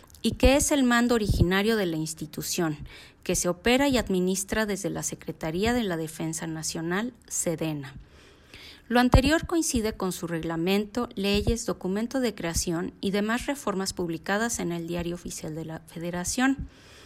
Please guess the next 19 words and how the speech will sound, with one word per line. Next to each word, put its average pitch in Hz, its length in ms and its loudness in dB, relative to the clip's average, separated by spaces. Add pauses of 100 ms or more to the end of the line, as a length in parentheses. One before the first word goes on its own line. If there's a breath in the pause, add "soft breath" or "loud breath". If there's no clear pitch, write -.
(680 loud breath)
El 208 160 -4
carácter 262 440 2
civil 220 340 -2
de 233 100 2
la 214 120 2
Guardia 196 520 0 (240 loud breath)
se - 180 -2
ve 233 160 0
cuestionado 214 640 0
por 190 140 0
las 165 160 -2
modificaciones 175 880 -2
recientes, 190 720 -4 (380 loud breath)
que 202 160 4
dejan 285 320 2
en 233 120 2
el 185 120 2
mando 208 320 0
civil 175 480 -2